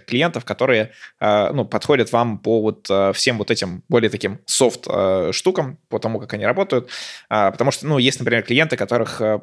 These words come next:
они даже уже крупные компании, но работают они в стартап-формате, постоянно все меняется, какая-то там, э, бардак, ответственность, и ты изначально выбираешь, ты там готов с такими работать или нет, или там,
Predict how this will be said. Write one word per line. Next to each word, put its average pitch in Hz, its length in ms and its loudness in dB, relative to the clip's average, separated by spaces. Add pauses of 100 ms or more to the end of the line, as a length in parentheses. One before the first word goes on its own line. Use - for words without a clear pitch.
они 127 180 2
даже 123 200 2
уже 120 120 2
крупные 123 280 0
компании, 131 380 2
но 113 60 2
работают 117 400 2
они 120 100 0
в 113 60 -6
стартап-формате, 120 760 0
постоянно 113 340 -4
все - 180 -6
меняется, 127 480 0
какая-то 110 300 -4
там, 107 140 -8 (340)
э, 113 160 0
бардак, 123 480 2
ответственность, 131 540 0
и 131 340 2 (260)
ты 151 200 4
изначально 135 400 2
выбираешь, 117 380 2
ты 131 320 2
там 117 220 -4
готов 120 260 0
с - 20 -8
такими 120 260 -4
работать 117 260 2
или 120 100 -2
нет, 190 240 2
или 120 140 -2
там, 117 220 -8